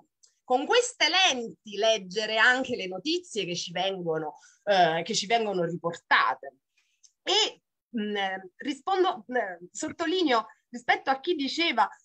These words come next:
"Eh, adesso c'è uno scontro di civiltà", ma è proprio lo strategic concept che dice agli stati che questo scontro è uno scontro di civiltà. Infatti il linguaggio anche, a differenza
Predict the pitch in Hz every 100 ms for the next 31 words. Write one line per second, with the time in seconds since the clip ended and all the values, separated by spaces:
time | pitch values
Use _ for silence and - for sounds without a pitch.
0 | _ - 330 233 262 381 - - - 339
1 | 277 185 - - 339 349 254 202 196 -
2 | 202 185 175 _ 240 233 - - 339 349
3 | - _ _ _ _ 349 359 587 523 311
4 | 277 - 339 480 480 349 - - 480 466
5 | 254 180 - - - _ - _ 160 120
6 | - - 359 349 262 - _ _ _ _
7 | _ 247 415 415 294 262 285 330 - 233
8 | 185 160 160 - 165 156 156 160 _ 311
9 | 311 _ - 480 453 - 294 - - 277
10 | 185 180 180 226 - 403 466 494 466 302
11 | - - 392 466 427 320 254 247 247 214
12 | 208 - - 320 196 392 - 277 - _
13 | 233 262 349 359 392 233 175 190 190 156
14 | 151 165 165 - - 180 302 330